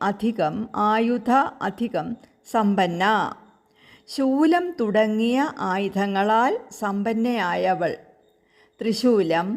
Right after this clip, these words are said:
പാശം, കപാലം, അഭയം എന്നിവയാണ് ദേവിയുടെ ആയുധങ്ങൾ. ശിക്ഷ നൽകുന്നതിന്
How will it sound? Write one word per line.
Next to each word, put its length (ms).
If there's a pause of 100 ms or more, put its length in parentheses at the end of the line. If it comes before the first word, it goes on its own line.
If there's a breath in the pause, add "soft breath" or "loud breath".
(320)
പാശം, 640 (440)
കപാലം, 680 (460)
അഭയം 440 (220)
എന്നിവയാണ് 800 (520 loud breath)
ദേവിയുടെ 720 (360)
ആയുധങ്ങൾ. 580 (800 soft breath)
ശിക്ഷ 340 (220)
നൽകുന്നതിന് 840